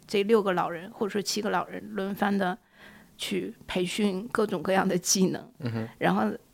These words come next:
Speaker 1: 当然他不情愿，但是在这个过程中他被迫要完成他所有的技能的加持的这样的一个过程。那孙小六和这个书中的这个我，也就是张大春，他们俩，呃，有点像对应的关系。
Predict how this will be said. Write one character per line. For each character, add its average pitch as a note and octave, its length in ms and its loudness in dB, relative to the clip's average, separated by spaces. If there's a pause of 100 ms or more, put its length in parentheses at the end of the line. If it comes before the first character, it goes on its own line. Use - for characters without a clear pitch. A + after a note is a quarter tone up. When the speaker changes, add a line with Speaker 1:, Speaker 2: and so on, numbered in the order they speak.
Speaker 1:
当 G3+ 120 8
然 G3 160 6
他 G3+ 120 2
不 - 180 -12
情 - 300 -4
愿， F#3+ 280 -2
但 G3+ 140 -2
是 G3 80 -2
在 F#3+ 140 0
这 G3+ 100 0
个 F#3+ 80 2
过 G3 160 -2
程 F#3+ 180 -4
中 F#3+ 140 -2
他 G3 140 -2
被 G#3 180 -2
迫 G3 240 -4
要 G3 100 -2
完 G3 240 -4
成 F3+ 160 -4
他 F#3 140 -4
所 F3+ 200 -6
有 G3 60 -2
的 F#3 140 -6
技 F#3+ 220 -6
能 D#3 180 -6
的 F#2+ 100 -8
加 - 260 -8
持 - 260 -6
的 - 120 -10
这 F#3 80 -10
样 F3+ 140 -4
的 F#3 80 -14
一 F3+ 60 -16
个 F#3 100 -14
过 G3+ 180 -12
程。 A3+ 220 -12 (400)
那 B3 160 6
孙 D4+ 260 4
小 G3+ 220 2
六 G3+ 240 2
和 G3 160 -2
这 A3 160 -2
个 G3+ 100 0 (140)
书 C4+ 300 -2
中 C4 180 4
的 A#3 100 6
这 G#3 160 0
个 G3+ 60 0
我， F#3 320 0
也 F#3+ 100 -6
就 F#3+ 120 -6
是 G#3+ 120 -2
张 G#3+ 200 2
大 G#3+ 120 2
春， G#3+ 320 -2
他 B3 140 0
们 A#3+ 140 6
俩， F#3 260 -4 (140)
呃， F3+ 180 -4
有 F3+ 160 -4
点 F#3+ 240 -2
像 F#3 400 0 (300)
对 A3+ 160 4
应 G#3+ 160 4
的 F3 100 0
关 F#3+ 300 -2
系。 - 260 -10